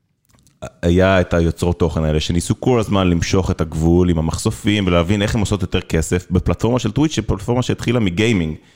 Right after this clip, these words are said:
איך אנחנו פורצים את התקרה הזו של הגיימינג, ומתחילות לעשות יותר כסף בלי שנצטרך לשחק במשחקים שאנחנו לא אוהבות באמת,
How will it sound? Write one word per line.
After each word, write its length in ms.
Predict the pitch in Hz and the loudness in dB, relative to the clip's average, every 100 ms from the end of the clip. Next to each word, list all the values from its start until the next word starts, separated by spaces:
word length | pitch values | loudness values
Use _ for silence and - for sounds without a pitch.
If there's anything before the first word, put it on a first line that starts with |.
| _ - | _ -6
איך 120 | 143 | -4
אנחנו 260 | 151 120 104 | -2 -2 0
פורצים 420 | 196 - 110 107 | 0 0 0 0
את 100 | - | 0
התקרה 380 | 92 - 98 92 | -4 -6 -2 0
הזו 160 | 90 | 0
של 180 | 82 80 | 0 0
הגיימינג, 480 | 78 95 127 156 151 | 0 0 0 0 -2
ומתחילות 380 | 143 143 - 147 | -4 -4 -2 -2
לעשות 240 | 143 147 139 | -2 -2 -4
יותר 220 | - 120 | -4 -2
כסף 300 | 131 135 123 | -2 -2 -2
בלי 160 | 107 | -2
שנצטרך 300 | 147 123 117 | 0 0 -2
לשחק 240 | 110 - 104 | -4 -2 0
במשחקים 480 | 95 90 - 117 110 | 0 0 -2 -2 0
שאנחנו 240 | 87 92 | 0 2
לא 100 | 95 | 4
אוהבות 320 | 95 82 87 | 4 2 2
באמת, 420 | 85 82 73 - | 2 2 0 -4